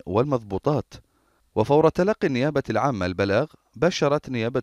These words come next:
الوزارات والجهات العامة إجراءات التحقيق في الواقعة باستجواب المتهمين، وندبت المجلس الأعلى للبيئة لإعداد تقرير مفصل بشأن الواقعة، والذي خلص إلى أن الدلافين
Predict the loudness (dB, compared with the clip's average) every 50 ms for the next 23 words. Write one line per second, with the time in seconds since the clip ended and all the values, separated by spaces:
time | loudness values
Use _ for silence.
0 | -4 -4 -4 -2 -2 -2 0 0 2 2 0 0 -2 -4 -6 -6 -4 -4 -4 -2
1 | -4 -4 -4 -4 -4 -2 -2 -2 -2 -2 -4 -4 -4 _ _ _ _ _ _ _
2 | -8 -6 -4 -2 0 0 2 2 0 -2 -4 -6 -4 -6 -6 -6 -4 -4 -4 -4
3 | -6 -8 -6 -4 -2 0 0 0 0 0 -2 -2 0 -2 -2 -4 _ _ _ _
4 | _ _ -10 -10 -8 -6 -6 -4 -2 0 0 0 0 0 -4 -4 -4 -6 -4 -4
5 | -4 -2 -2 -2 -4 -4 -4 -6 -10 _ _ _ _ _ _ _ _ _ _ -8
6 | -6 -4 -2 -2 0 0 2 2 0 0 -2 -6 -4 -4 -4 -6 -6 -6 -8 -8
7 | -6 -6 -4 -2 -2 0 0 -2 -2 -2 -2 -4 -4 -4 -2 -2 0 -2 -2 -4
8 | _ _ _ _ _ _ 0 2 2 2 2 2 0 0 0 -2 -2 -4 -4 -2
9 | -2 -2 0 0 0 -2 -4 -6 -6 -6 -6 -4 -2 -2 -4 -4 -2 -2 -2 -2
10 | -2 -4 -6 -6 -6 -4 -4 -4 -2 -2 0 0 0 0 0 -2 -2 0 -2 -2
11 | -4 _ _ _ _ _ _ _ _ _ _ -8 -4 -2 -2 -2 -2 -4 -2 0
12 | 0 0 0 0 0 -2 -2 0 -2 -2 -2 -2 -2 -4 -4 -4 -2 -2 -2 -2
13 | -2 -4 -4 -6 -6 -6